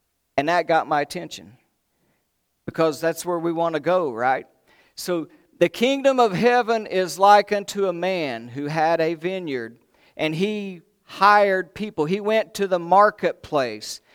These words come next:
He went down to where the workers are gathering who wants to be employed and be a part of this. He went there and he searched and he found some workers, and they bargained that the day's wage would be a denarius,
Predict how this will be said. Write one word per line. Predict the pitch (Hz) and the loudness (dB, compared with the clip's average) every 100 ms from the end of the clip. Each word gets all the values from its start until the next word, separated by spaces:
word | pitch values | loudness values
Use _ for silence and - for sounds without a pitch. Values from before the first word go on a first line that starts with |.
| _ - | _ -6
He | 208 | -4
went | 208 214 202 | 0 -2 0
down | 180 190 202 180 | 2 2 2 0
to | |
where | 175 196 180 | 0 2 2
the | 165 | -2
workers | 156 208 220 220 202 175 | 2 2 2 0 -2 -2
are | 156 | -4
gathering | 147 185 196 180 165 156 | 2 6 6 4 -4 -6
who | 165 | -8
wants | 156 170 202 196 - | -4 -2 -4 -6 -12
to | 185 | -10
be | 175 190 | -6 -6
employed | 185 - - 185 160 139 | -8 -10 -6 -2 -2 -2
and | 135 | -2
be | 170 | -4
a | 170 | -4
part | - 185 185 | -2 0 0
of | 135 | -2
this. | 131 - - _ _ | -6 -8 -16 _ _
He | - 196 | -4 -2
went | 190 226 226 | 0 0 0
there | 180 175 180 175 _ _ - | 2 2 2 -2 _ _ -4
and | 165 | -2
he | 165 | -2
searched | 147 - 190 202 202 160 | -4 -2 0 0 -4 -6
and | 165 | -6
he | 165 | -6
found | - 196 220 226 220 | -4 -2 0 0 -2
some | - 185 | -8 -6
workers, | 175 185 180 185 185 - _ _ | -2 -2 -4 -6 -6 -12 _ _
and | - 175 | -4 2
they | 175 165 | 2 4
bargained | 139 202 214 190 214 214 - - - | 8 10 8 6 -4 -6 -14 -10 0
that | 170 - | 2 2
the | 151 | 0
day's | 151 214 220 220 165 | 4 6 6 4 -2
wage | 190 208 202 160 | 0 2 0 -2
would | 170 151 | -6 -2
be | 180 185 | -2 -2
a | |
denarius, | 139 147 147 175 156 135 151 - - | -2 -4 -2 0 0 -2 -4 -8 -12